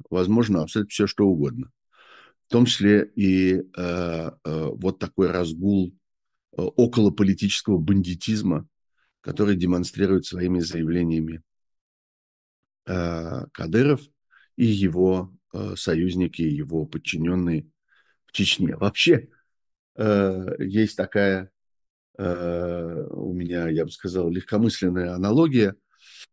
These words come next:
Какое-то время назад я там по некоторому поводу изучал историю Мексики, э,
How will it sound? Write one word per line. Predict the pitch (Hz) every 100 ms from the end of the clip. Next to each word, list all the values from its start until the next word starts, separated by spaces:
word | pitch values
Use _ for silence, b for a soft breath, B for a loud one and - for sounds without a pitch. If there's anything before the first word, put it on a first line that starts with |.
| _ _ _ _ _ _ _ _
Какое-то | 117 123 107
время | 113 110 107
назад | 107 120 123
я | 101
там | 95 95 85 _ _ _ _
по | 95
некоторому | 92 92 - 95 92
поводу | 117 104 90 92
изучал | 90 95 - 87 76 _ _ _ _ _ _ _ _ _ _
историю | 104 - 135 117 104
Мексики, | 147 170 - 104 - 78 _ _ _ B B B
э, | B